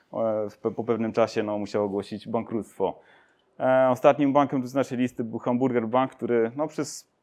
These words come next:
praktycznie dwa stulecia, e, był znany z bezpiecznych depozytów. Jego historia zakończyła się trochę inaczej, bo po prostu został skonfiskowany przez, e, Napoleona.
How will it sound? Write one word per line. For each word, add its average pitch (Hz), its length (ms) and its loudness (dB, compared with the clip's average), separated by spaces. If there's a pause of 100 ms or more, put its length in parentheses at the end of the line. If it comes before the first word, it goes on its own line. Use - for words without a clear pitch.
(360)
praktycznie 127 420 -4
dwa 135 200 4
stulecia, 127 600 4 (420)
e, 113 340 2
był 113 240 0
znany 110 440 0
z - 200 -14
bezpiecznych 117 560 -2
depozytów. 117 720 -4
Jego 110 200 -6
historia 110 320 0
zakończyła 107 340 -4
się 113 120 -8
trochę 107 220 -6
inaczej, 113 320 0
bo 101 120 -6
po 110 100 -18
prostu 104 320 -8
został 101 320 -2
skonfiskowany 107 720 -2
przez, - 400 -8
e, 98 200 2
Napoleona. 95 640 0